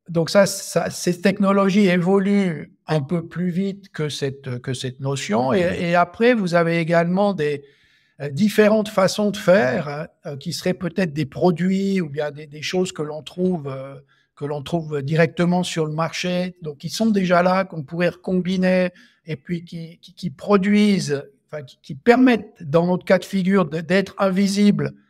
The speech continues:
dans une certaine, euh, enfin, pour un certain cas de figure, et d-, d'essayer de, de toucher donc ces thèmes qui sont relativement stables dans le temps, d'une manière qui interpelle, euh, les gens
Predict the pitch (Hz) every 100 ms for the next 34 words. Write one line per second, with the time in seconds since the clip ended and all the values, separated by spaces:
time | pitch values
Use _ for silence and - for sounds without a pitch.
0 | _ _ 143 135 247 233 208 202 196 175
1 | - 190 190 160 151 143 143 139 135 131
2 | 135 - - - 135 135 - 180 170 185
3 | - 170 165 143 - 156 165 247 320 202
4 | 135 _ _ _ _ _ 202 240 294 196
5 | - 165 233 226 220 208 208 220 262 175
6 | 180 160 170 170 302 - 277 262 214 208
7 | 196 - - - 208 208 208 202 190 151
8 | 143 - _ - 175 - - 165 143 165
9 | 185 190 190 190 180 175 180 180 165 131
10 | _ _ _ - - - 190 185 147 139
11 | 127 - _ _ _ 143 147 151 151 131
12 | 175 208 262 262 170 196 196 202 202 214
13 | 202 202 165 185 208 190 - 208 196 185
14 | 160 - 147 151 160 147 151 143 180 247
15 | -